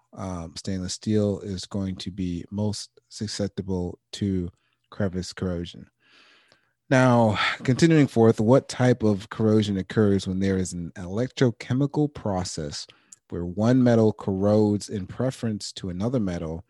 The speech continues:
that it is in contact with through an electrolyte, so through some type of medium or through, you know, through whatever, through an electrolyte. So again, what type of corrosion occurs when there's an electrochemical process where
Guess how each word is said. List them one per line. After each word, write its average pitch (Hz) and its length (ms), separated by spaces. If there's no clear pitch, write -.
that 92 200
it 92 100
is 92 160
in 90 100
contact 98 580
with 87 220
through 120 640
an 98 300
electrolyte, 87 840
so 82 180
through 92 120
some 87 160
type 85 220
of 82 120
medium 82 480
or 73 140
through, 82 380
you 85 80
know, 73 200
through 95 140
whatever, 78 500
through 117 120
an 104 140
electrolyte. 78 440
So 92 240
again, 87 420
what 104 120
type 98 200
of 90 140
corrosion 98 380
occurs 92 340
when 92 100
there's 87 200
an 85 80
electrochemical 87 840
process 117 580
where 92 340